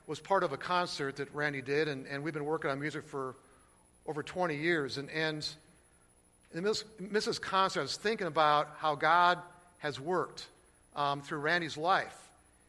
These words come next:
I remember twenty years ago when I first met him after he got out of jail for the second time, and, and we had music groups, and he wanted to get involved in a music group, and I'm thinking, which music group is gonna take, 'cause they, they met in their homes,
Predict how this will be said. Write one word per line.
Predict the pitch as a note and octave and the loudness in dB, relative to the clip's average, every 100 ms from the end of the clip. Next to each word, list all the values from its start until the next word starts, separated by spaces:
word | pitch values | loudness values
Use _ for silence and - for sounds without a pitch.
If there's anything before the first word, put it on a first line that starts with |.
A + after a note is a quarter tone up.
| _ _ - | _ _ -6
I | |
remember | F3 F3+ | 0 0
twenty | F3 F3+ F3+ | 0 0 0
years | F3+ G3 F3+ | 2 0 0
ago | E3 D#3+ E3 | 0 2 4
when | |
I | D#3+ | 2
first | D3+ F3+ F3 D#3+ | 0 -2 -2 0
met | F3 | 0
him | E3+ | 2
after | E3 D#3+ D#3 | 0 -2 -2
he | |
got | D3+ D#3+ | 2 2
out | C#3+ | 2
of | |
jail | C#3 F3 | 0 0
for | F3+ | 0
the | C#3 | -4
second | - D#3 D3 C3 | -4 -4 -4 -4
time, | D3 D3+ D#3 | -2 -2 -4
and, | B2+ A#2+ - _ _ _ _ _ _ _ _ _ _ _ _ _ _ - | -8 -12 -20 _ _ _ _ _ _ _ _ _ _ _ _ _ _ -8
and | D3 | -2
we | E3 | 2
had | E3+ D#3 | 2 2
music | G3 - | 0 -2
groups, | - E3+ E3 | 0 -2 -2
and | |
he | E3+ | 0
wanted | F#3 F3+ | 2 2
to | F3 | 0
get | |
involved | D3+ E3+ | 0 0
in | D3 | 0
a | |
music | D#3+ F#3+ D3+ | -2 -4 -4
group, | D3+ F3 - | -4 -4 -4
and | C#3+ C3+ - - _ _ _ - | -8 -8 -18 -20 _ _ _ -12
I'm | F3 | -8
thinking, | F3 C#3+ C3+ | -6 -6 -4
which | B2+ - | -4 -4
music | D3+ F3+ D#3+ | -8 -6 -6
group | D3+ D3+ | -8 -8
is | B2+ | -8
gonna | D#3+ C#3 | -6 -6
take, | - E3+ E3+ | -2 -2 -4
'cause | - D3+ | -8 -8
they, | |
they | E3 E3+ | -4 0
met | G3+ | 0
in | - | 0
their | C#3+ | -4
homes, | F#3 F#3+ D#3 D3+ | -2 -2 -2 -8